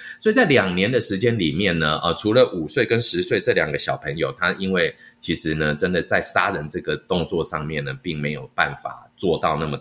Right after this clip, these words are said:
到位，哈，所以力气不足，所以最后这两个小朋友呢，是被勒死的，也就是说他是纯粹被勒，勒杀的这样的一个状况之下呢，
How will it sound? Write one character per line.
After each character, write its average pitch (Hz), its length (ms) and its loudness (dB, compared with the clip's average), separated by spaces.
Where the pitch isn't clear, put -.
到 67 260 -4
位， 80 300 -4
哈， 71 160 -6
所 87 140 -2
以 - 20 0
力 90 160 -2
气 - 160 -2
不 - 160 -8
足， 71 160 -8
所 104 140 -2
以 - 20 -2
最 185 140 2
后 185 100 4
这 185 100 0
两 80 160 0
个 73 80 -6
小 - 180 -8
朋 78 180 -8
友 69 120 -4
呢， 69 120 -4
是 92 200 -2
被 76 300 2
勒 92 400 2
死 - 360 2
的， - 120 -20
也 67 100 -20
就 76 80 -8
是 73 60 -8
说 76 160 -8
他 78 80 -6
是 80 100 -10
纯 67 180 -14
粹 78 80 -8
被 76 140 -2
勒， 78 300 0
勒 95 280 2
杀 80 320 -2
的 82 80 -2
这 78 120 -10
样 73 80 -8
的 71 80 -10
一 - 20 -10
个 80 80 -16
状 76 140 -12
况 71 120 -8
之 69 80 -14
下 73 180 -8
呢， 65 120 -14